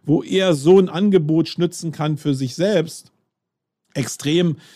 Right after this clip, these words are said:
wichtig, weil er scheint's ja für sich eine Formel gefunden zu haben, wie er sein Thema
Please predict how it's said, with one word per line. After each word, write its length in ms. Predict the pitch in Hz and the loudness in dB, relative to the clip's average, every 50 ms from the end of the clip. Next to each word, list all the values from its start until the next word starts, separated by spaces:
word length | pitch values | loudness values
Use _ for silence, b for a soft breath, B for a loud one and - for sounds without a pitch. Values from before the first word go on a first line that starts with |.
| b b b b b b b b b b _ _ | b b b b b b b b b b _ _
wichtig, 540 | - 131 202 220 - - 220 175 127 - 135 | -2 0 0 0 0 0 -2 -2 -2 0 -2
weil 220 | 127 117 - - - | -2 -2 -2 -2 -2
er 200 | 196 202 196 - | -2 0 -2 -2
scheint's 500 | - - 143 160 185 214 208 180 - - | -4 -2 -2 0 2 2 2 0 0 0
ja 220 | 180 165 156 147 | 0 2 2 0
für 200 | - - 156 147 | 0 0 0 0
sich 400 | 135 139 185 220 185 - - - | 0 0 -2 -4 -4 -6 -8 -4
eine 120 | 143 147 147 | -2 -2 0
Formel 380 | - 160 165 170 165 165 156 | 2 2 2 4 4 4 2
gefunden 360 | 147 147 123 - 151 156 160 147 | 2 0 0 0 0 0 0 -2
zu 200 | - - 147 135 | -2 -2 0 0
haben, 280 | 139 147 147 139 135 | 0 0 0 -2 -2
wie 180 | 139 170 196 - | -2 -4 -4 -4
er 160 | 170 151 143 | -6 -8 -6
sein 340 | 123 139 165 196 208 185 - | -4 -4 -2 -2 -2 -2 -2
Thema 500 | - - 156 160 160 156 160 170 170 | -4 -4 -4 -2 -2 -4 -4 -4 -6